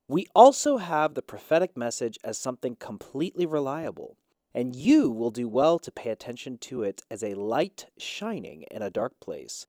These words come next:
until the day dawns and the morning star rises in your hearts." See, what this means is that when you're in darkness, prophecy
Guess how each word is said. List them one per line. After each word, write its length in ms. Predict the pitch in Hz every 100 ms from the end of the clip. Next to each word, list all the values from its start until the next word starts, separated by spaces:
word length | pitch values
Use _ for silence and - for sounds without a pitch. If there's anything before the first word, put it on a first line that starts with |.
| _ -
until 240 | 147 180
the 100 | 151
day 340 | 117 151 220 285
dawns 520 | 143 110 87 95 -
and 140 | - 117
the 60 |
morning 420 | 113 113 139 175 165
star 380 | - 139 135
rises 500 | 104 104 117 113 110
in 80 | 110
your 120 | 104
hearts." 500 | 92 95 - - - - _ _ _ _ _ _ _ _ _ _ _ -
See, 200 | - 196
what 200 | 156 160
this 160 | 160 -
means 480 | 147 285 330 165 127
is 140 | 117
that 420 | 123 117 113 - - _ _
when 160 | 147 147
you're 160 | 170 151
in 80 |
darkness, 680 | 127 143 165 - - - - _ _ _ _ _ _ _
prophecy 800 | - 170 214 220 - 104 113